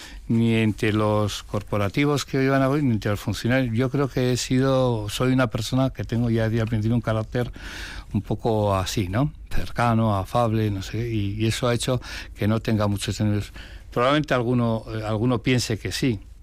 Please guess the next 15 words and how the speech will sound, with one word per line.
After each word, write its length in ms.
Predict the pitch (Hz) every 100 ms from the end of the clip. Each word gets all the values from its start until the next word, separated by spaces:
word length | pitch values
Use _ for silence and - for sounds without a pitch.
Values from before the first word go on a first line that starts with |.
| - -
pero 220 | 117 107
yo, 220 | 104 120 135
desde 240 | 131 113
luego, 320 | 120 131 131 107 101 101 101
si 480 | 98 - 107 101 98 95
me 180 | 98
lo 120 | 101 98
plantea, 380 | 107 95 - 113
le 260 | 107 101
diría 320 | 98 104 113 113
claramente, 500 | 110 104 104 101 107
si 160 | -
llega 160 | 101 104
a 60 |
planteármelo, 560 | 98 98 92 101 104 117